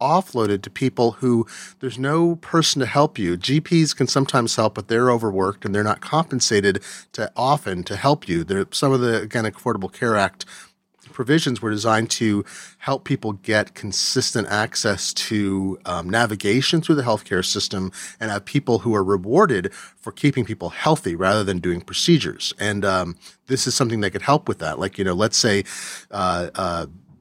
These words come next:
this system, Apple releases a system that's great. It could be that healthcare outfits that are gonna get, um, premiums essentially or, or bonuses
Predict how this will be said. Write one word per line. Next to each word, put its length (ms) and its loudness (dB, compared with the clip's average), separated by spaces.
this 180 -4
system, 420 0
Apple 240 2
releases 360 -2
a 60 -8
system 300 -8
that's 160 -4
great. 280 4
It 140 -6
could 140 0
be 80 4
that 140 0
healthcare 840 0
outfits 520 0
that 120 2
are 160 2
gonna 180 -4
get, 220 -4
um, 280 -12
premiums 560 -4
essentially 440 -2
or, 120 -2
or 140 -4
bonuses 540 -2